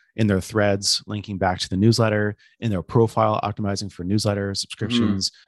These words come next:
Speaker 1: You know, they either launched it too late or they launched it too early, or the newsletter is just kind of crap in general. And so there's no reason to sign up in the first place. And so the, the pathways is really, really key. I think about it a lot, even for myself,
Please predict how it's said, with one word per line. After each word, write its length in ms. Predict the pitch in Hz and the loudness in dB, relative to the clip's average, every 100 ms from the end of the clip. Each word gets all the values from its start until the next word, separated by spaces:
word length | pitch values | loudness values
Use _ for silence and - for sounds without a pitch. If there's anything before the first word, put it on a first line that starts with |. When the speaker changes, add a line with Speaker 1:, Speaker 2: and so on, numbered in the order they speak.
| _ | _
Speaker 1:
You 100 | 107 | 2
know, 80 | 95 | 2
they 120 | 101 | 2
either 340 | 104 107 107 101 | -4 -6 -4 0
launched 280 | 104 110 | 0 0
it 100 | 107 | -2
too 160 | - 104 | -6 -6
late 380 | 98 123 123 - - | 0 2 0 -4 -8
or 180 | 101 | -6
they 80 | 95 | -6
launched 220 | 95 92 - | -6 -6 -8
it 60 | |
too 160 | - 95 | -4 0
early, 500 | 110 123 120 120 117 | 4 6 6 2 0
or 220 | - 104 | 0 -2
the 100 | 104 | 0
newsletter 460 | 107 113 113 104 101 | 0 0 -2 -4 -4
is 80 | - | -6
just 140 | - | -6
kind 140 | 104 | -4
of 120 | 92 - | -6 -4
crap 280 | 101 98 | -6 -6
in 80 | 92 | -8
general. 360 | 87 90 123 143 | -8 -2 0 0
And 100 | 113 | 0
so 120 | 101 | -4
there's 160 | 92 98 | -6 -6
no 80 | |
reason 300 | 95 87 95 | -6 -6 -8
to 80 | 95 | -8
sign 180 | - 98 | -6 -6
up 80 | 98 | -6
in 80 | 82 | -10
the 60 | |
first 260 | - 98 - | -4 -4 0
place. 300 | 139 160 - - - _ - | 2 2 -2 -6 -16 _ -6
And 100 | 107 | -2
so 60 | 113 | 2
the, 180 | 101 87 | 2 0
the 100 | 107 | -2
pathways 720 | 117 127 110 92 80 - - _ - | 0 0 -2 -6 -4 -6 -6 _ -16
is 160 | 82 | -8
really, 420 | 90 107 113 107 | 2 6 6 6
really 500 | 101 101 95 90 85 - | 4 2 0 -2 -6 -10
key. 380 | - 104 85 73 - - | -6 -4 -4 -6 -10 0
I 100 | 120 | 2
think 120 | 151 | 4
about 160 | 110 107 | 4 2
it 80 | 82 | 0
a 60 | |
lot, 200 | 92 101 101 | 0 -2 -4
even 140 | 95 | -6
for 120 | 98 | -8
myself, 520 | 90 85 110 98 - | -4 0 2 2 -2